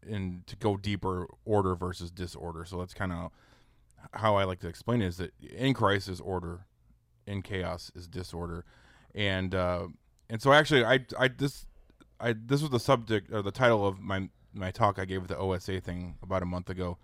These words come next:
And I wanted to bring Andrew on because he, um, sent me some, some of his material that helped me prepare this message. Um, and so I was super thankful for that. But,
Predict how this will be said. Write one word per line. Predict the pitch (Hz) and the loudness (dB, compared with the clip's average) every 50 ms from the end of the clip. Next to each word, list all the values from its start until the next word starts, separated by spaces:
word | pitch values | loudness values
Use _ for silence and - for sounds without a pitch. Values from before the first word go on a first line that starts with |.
| _ _ _ _ _ _ _ _ - - _ _ - | _ _ _ _ _ _ _ _ -20 -20 _ _ 0
And | 107 127 | 4 6
I | 139 | 8
wanted | 156 151 143 123 | 8 8 8 8
to | |
bring | 117 117 113 110 110 | 8 8 8 8 6
Andrew | 117 117 104 101 98 | 6 6 6 4 2
on | 98 98 | 2 0
because | 95 90 - 104 95 92 87 - - | -2 0 0 0 0 0 -2 -6 -8
he, | 110 107 101 98 95 92 - - _ _ _ _ _ _ _ _ _ _ _ _ _ _ _ _ _ - - - - | -6 -4 -4 -4 -4 -6 -8 -12 _ _ _ _ _ _ _ _ _ _ _ _ _ _ _ _ _ -18 -18 -8 -2
um, | 110 107 104 98 98 | 2 2 4 2 2
sent | - - 127 110 107 | 0 -2 -2 -2 -2
me | 104 | -4
some, | 95 - 98 92 90 87 85 - _ _ _ _ _ _ - | -4 -6 -6 -6 -6 -8 -10 -12 _ _ _ _ _ _ -12
some | - 117 101 92 | -8 -6 -4 -4
of | 87 95 | -2 -2
his | 98 92 90 | -2 -2 -2
material | 90 87 - 92 90 87 90 90 | -4 -6 -4 -2 -2 -2 -2 -4
that | 87 85 | -6 -6
helped | - 92 87 73 85 | -4 -6 -6 -6 -8
me | 92 87 85 85 - _ _ _ _ _ | -10 -12 -12 -14 -16 _ _ _ _ _
prepare | - 95 87 - 95 90 | -12 -10 -6 -4 -4 -4
this | 90 85 82 95 | -6 -6 -10 -8
message. | 92 92 87 - 87 85 87 87 87 - _ _ _ _ _ _ _ _ _ _ _ _ - | -8 -8 -6 -8 -10 -10 -12 -14 -18 -20 _ _ _ _ _ _ _ _ _ _ _ _ -4
Um, | 95 95 92 90 90 87 90 87 87 87 - - - - _ _ _ | -2 0 0 0 0 -2 -4 -6 -6 -10 -12 -14 -18 -20 _ _ _
and | - 98 92 90 | -12 -12 -10 -8
so | - - 95 90 | -4 -2 -2 -2
I | 87 87 - | -4 -6 -10
was | - 95 92 - | -10 -10 -10 -10
super | - 92 90 | -10 -10 -10
thankful | 85 - 92 90 - 87 85 | -8 -8 -8 -8 -8 -10 -12
for | - - 82 | -10 -10 -8
that. | 85 87 90 87 82 - | -6 -6 -4 -6 -6 -6
But, | - 90 82 | -6 -6 -6